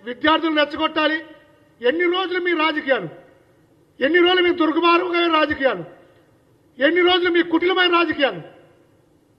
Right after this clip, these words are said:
మిత్రులారా, మీరు గమనించండి, ఈ దుర్మార్గమైన, కుటిలమైన,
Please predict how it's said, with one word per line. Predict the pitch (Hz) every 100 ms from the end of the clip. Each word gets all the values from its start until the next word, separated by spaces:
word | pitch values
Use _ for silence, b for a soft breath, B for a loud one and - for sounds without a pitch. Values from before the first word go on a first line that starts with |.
| _ _ _ _ _ _ _ _ -
మిత్రులారా, | 220 247 285 285 240 - - - - _ _ _
మీరు | 220 262 240
గమనించండి, | 254 302 302 302 233 - - - - _ _ _ _ _ -
ఈ | 247 285 196
దుర్మార్గమైన, | 277 294 294 302 294 277 277 277 269
కుటిలమైన, | 277 294 285 285 285